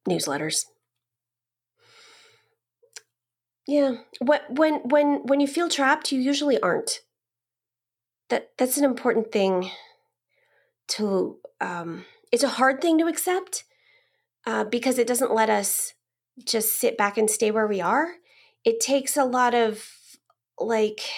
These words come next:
bravery. It takes bravery to change your situation, to, um, eh, go look for a new relationship or end one that's not doing well, to change your living situation, to change your job.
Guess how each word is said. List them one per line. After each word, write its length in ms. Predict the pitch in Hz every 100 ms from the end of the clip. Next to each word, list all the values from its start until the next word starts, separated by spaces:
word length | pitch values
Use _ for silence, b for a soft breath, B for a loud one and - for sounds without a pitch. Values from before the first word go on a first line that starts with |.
| 226 -
bravery. 560 | 240 403 427 - -
It 120 | - -
takes 240 | 392 427
bravery 800 | - 226 320 294 202 - 156 - _ _ _ _ _ -
to 100 | -
change 380 | 226 254 240 233
your 80 | 220
situation, 800 | 226 208 208 175 165 - 175 - - _ _ _
to, 640 | - 247 240 214 208 196 196 _ _ _ -
um, 460 | 202 95 95 196 180 _ _ -
eh, 200 | 196 - _ _ _ _ 220
go 180 | 208 240
look 300 | 254 226 233
for 160 | - 226
a 60 | 214
new 140 | 202
relationship 720 | 202 196 190 202 190 196 180
or 180 | 185 165 -
end 320 | 196 196 185
one 180 | 185 180
that's 220 | - -
not 280 | 185 180 -
doing 340 | 185 180 175
well, 240 | 170 165 160
to 100 | 175
change 260 | - 185
your 100 | 185
living 320 | 175 180 180
situation, 800 | 170 - - 170 160 160 165 156
to 120 | 156
change 360 | 165 - 208 196
your 120 | 175
job. 580 | 180 196 190 165 156 -